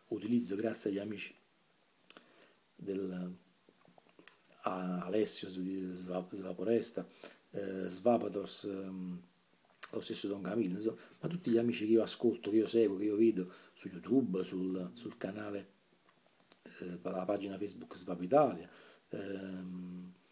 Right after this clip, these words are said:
Svapo Monkey, Monkey Svapo, una cosa del genere, insomma. Questa nuova pa-, questo nuovo gruppo al quale mi hanno, nel quale mi hanno accolto,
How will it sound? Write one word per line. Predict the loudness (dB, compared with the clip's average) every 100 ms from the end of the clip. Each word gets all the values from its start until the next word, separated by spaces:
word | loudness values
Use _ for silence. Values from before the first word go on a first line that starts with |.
| _ _ -20 _ _ _ _ _
Svapo | -12 -4 6 6 8
Monkey, | 4 2 -10 -12 -12 -6
Monkey | -4 -4 -4 -4
Svapo, | 0 -2 -2 -6
una | -4
cosa | -2 0
del | -2
genere, | -2 -8
insomma. | -12 -14 -18 -20 -20
Questa | -8 -4 2
nuova | 4 4
pa-, | 4 2 0 -4 -8 -12 -12
questo | -10 -2
nuovo | 2 2
gruppo | 2 -2 -14 -16 _
al | -8 2
quale | 4 4 0 -12 _ -6
mi | -4
hanno, | -4 -6 -8 -10 -12 -14 -14
nel | -12
quale | 0 0 0
mi |
hanno | -4
accolto, | -6 -6 -8 -8 -12